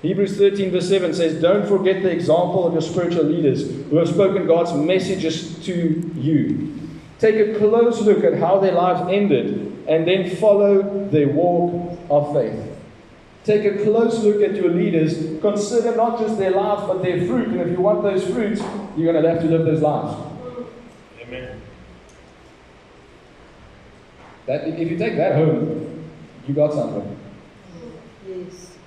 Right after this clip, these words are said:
Speaker 1: If you want the fruit you see in others, you're gonna have to do the investment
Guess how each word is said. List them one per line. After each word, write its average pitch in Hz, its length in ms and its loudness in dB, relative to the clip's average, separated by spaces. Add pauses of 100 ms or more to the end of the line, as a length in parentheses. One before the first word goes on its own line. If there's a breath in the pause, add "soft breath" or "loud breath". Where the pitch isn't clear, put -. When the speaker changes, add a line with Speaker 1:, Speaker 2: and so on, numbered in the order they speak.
(220)
Speaker 1:
If 147 200 -2
you 160 100 2
want 190 320 0
the - 260 -4
fruit 226 300 0
you 226 100 -2
see 202 300 -4
in 160 100 -2
others, 160 320 -2
you're 139 120 -4
gonna 147 180 -2
have 147 320 -6
to 156 80 -6
do 147 180 -2
the 147 100 -2
investment 120 840 -4